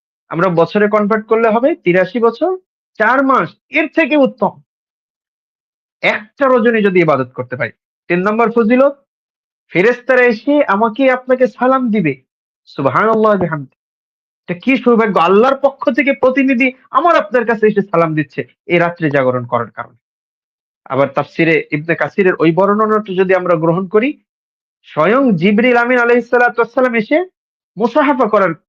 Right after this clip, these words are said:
বর্ণনা এসেছে। আল্লাহু আকবার, এটা মহান সৌভাগ্য। আমরা তো অনেক সময় অনেক বক্তাদের কাছে, অনেক সেলিব্রিটিদের কাছে মুসাফা করার জন্য, হাত মিলানোর জন্য,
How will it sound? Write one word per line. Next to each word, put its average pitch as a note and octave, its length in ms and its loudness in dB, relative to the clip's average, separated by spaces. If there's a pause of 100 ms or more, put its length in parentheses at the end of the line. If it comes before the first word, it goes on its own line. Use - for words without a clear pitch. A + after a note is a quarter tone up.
(220)
বর্ণনা D#3+ 360 0
এসেছে। - 340 -14 (840)
আল্লাহু A#2+ 380 -4
আকবার, B2 360 -4
এটা G#3+ 320 0 (320)
মহান C4 320 0
সৌভাগ্য। G3 520 -2 (460)
আমরা E3+ 260 -2
তো F3 120 0
অনেক D#3+ 180 0
সময় E3 340 -2 (440)
অনেক D3+ 280 -4
বক্তাদের D3+ 440 -2
কাছে, D3 260 -4
অনেক C#3+ 260 -4
সেলিব্রিটিদের C#3+ 720 -4
কাছে C#3 220 -6
মুসাফা C3+ 400 -6
করার C3+ 280 -4
জন্য, C3+ 220 -8
হাত B2+ 260 -4
মিলানোর C3 300 -6
জন্য, C#3 380 -6